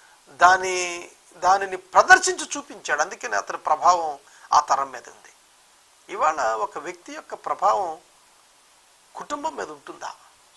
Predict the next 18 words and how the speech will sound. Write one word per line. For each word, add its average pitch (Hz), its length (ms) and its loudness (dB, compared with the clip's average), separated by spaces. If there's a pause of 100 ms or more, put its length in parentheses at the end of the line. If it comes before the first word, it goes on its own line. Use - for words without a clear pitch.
(360)
సమాజం 196 500 -2
మీద 175 140 -16
ఉంటుందా? - 400 -20 (2250)
భక్త 156 320 0
సింగ్ 190 300 -8
అనేటువంటి 143 500 -12
ఒక 135 100 -16
దైవజనుడు, 127 680 -14 (720)
ఆయన 180 160 8
ప్రభావం 180 880 4
ఇప్పటికీ 269 460 -8 (100)
చాలా 147 200 2
మంది 123 220 -14
మీద - 120 -20
ఉంది. - 140 -20 (1200)
ఆర్ఆర్కే 202 440 6
మూర్తి 170 300 -10
గారు 151 180 -10